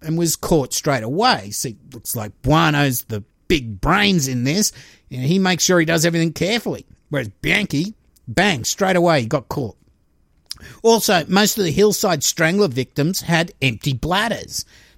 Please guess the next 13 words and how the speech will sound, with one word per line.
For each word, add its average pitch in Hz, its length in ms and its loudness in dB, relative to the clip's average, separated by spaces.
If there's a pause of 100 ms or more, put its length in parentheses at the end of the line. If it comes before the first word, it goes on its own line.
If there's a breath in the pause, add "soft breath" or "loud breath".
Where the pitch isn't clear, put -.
(100)
Now, 87 120 -12
Buono 170 500 2
had 147 120 0
made 202 360 4
his 143 180 -2
victims 170 520 -2
go 175 280 0
to 180 80 0
the 156 120 -4
toilet 226 520 0
before 143 320 -2
strangling 220 580 -2
them 120 260 -4